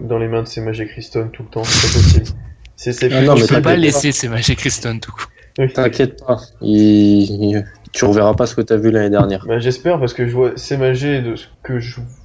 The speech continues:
Speaker 1: crois comprendre, ils dominent même pas la Summer League, quoi.
Speaker 2: Non.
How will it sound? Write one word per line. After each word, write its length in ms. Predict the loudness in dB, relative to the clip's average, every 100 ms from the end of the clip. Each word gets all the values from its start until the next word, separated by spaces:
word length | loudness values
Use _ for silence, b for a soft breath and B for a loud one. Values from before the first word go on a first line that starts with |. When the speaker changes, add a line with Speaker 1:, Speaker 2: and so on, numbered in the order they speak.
| -20 -20
Speaker 1:
crois 340 | -14 -6 -4
comprendre, 520 | -4 -8 -4 -2 -2 -6
ils 180 | -10 -8
dominent 400 | -4 -4 -4 -4
même 180 | -6 -6
pas 180 | -2 -2
la 80 |
Summer 340 | -4 -8 -10 -8
League, 140 | -10 -12
quoi. 240 | -18 -20 _ -18 B B B B B B B -10 -8
Speaker 2:
Non. 140 | -6